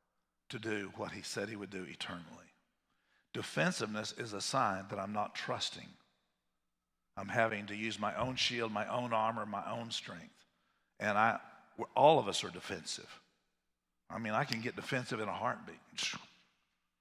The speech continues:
And the Lord said, "You're, okay, you trust in you and not me. Trust me to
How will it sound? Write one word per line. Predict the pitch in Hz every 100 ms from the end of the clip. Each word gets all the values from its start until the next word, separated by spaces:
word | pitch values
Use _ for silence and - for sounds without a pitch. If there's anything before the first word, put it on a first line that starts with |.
| _ _ _ 107
And | 110
the |
Lord | 110 123
said, | - - - 113
"You're, | 110 -
okay, | 127 123 101 101
you |
trust | 113 127 113 -
in | 110
you | 107
and | 104
not | 107 98
me. | 110 78 - - _ _ _ _ _ _ _ _ _ _ _ _ _ _ _ _ _ _ _ _ _ _ _ _ _ -
Trust | - 120 -
me | 123 113
to | 90